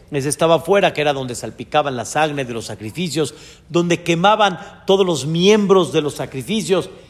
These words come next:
Ahí no se puede hacer el Ketoret. Ketoret tiene que ser ¿a dónde? En el lugar más sagrado. ¿Qué crees, David? Los ne-, los, eh,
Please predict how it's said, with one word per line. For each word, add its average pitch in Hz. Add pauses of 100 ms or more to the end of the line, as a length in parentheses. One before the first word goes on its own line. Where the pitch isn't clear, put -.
(200)
Ahí 139
no 254
se 226
puede 202
hacer 175
el 165
Ketoret. 196
Ketoret 185
tiene 190
que 135
ser 170
¿a 170
dónde? 160 (320)
En 117
el 117
lugar 165
más 165
sagrado. 175 (320)
¿Qué -
crees, 127
David? 104 (1160)
Los 117
ne-, 123
los, -
eh, 107